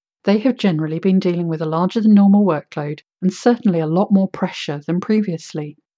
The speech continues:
Keeping the business alive has been their focus, and everything around them was changing. They've had to adapt and create new ways of doing things.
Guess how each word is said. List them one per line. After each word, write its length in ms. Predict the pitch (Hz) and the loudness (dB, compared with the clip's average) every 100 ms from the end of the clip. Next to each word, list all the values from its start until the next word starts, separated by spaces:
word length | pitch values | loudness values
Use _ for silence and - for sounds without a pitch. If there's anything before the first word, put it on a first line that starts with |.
| _ _ - | _ _ -6
Keeping 320 | 175 165 208 | -2 4 4
the 60 | |
business 400 | 208 208 220 208 | 4 2 2 2
alive 320 | 208 165 151 156 | 2 2 0 0
has 120 | 185 | -2
been 220 | - 160 | -2 -2
their 160 | 160 165 | -2 -2
focus, 540 | 208 190 - 143 - - - - | -2 -4 -4 -8 -10 -20 -12 0
and 140 | 214 - | 2 4
everything 400 | 226 226 240 208 | 2 2 4 4
around 320 | 185 175 160 | 4 2 0
them 100 | 160 | -2
was 160 | 165 - | -4 -4
changing. 580 | 196 190 175 156 165 - _ _ _ _ | 0 2 2 -4 -14 -18 _ _ _ _
They've 140 | 180 170 | -4 -2
had 220 | 165 - | -6 -4
to 100 | 165 | -6
adapt 480 | 151 147 165 185 220 | -4 -6 -8 -4 -2
and 80 | |
create 340 | 208 180 170 190 | 0 0 0 -2
new 160 | 165 | -2
ways 260 | 160 170 - | 0 -2 -2
of 60 | 208 | 2
doing 240 | 254 233 | 4 4
things. 460 | - 151 143 - | 0 -6 -6 -12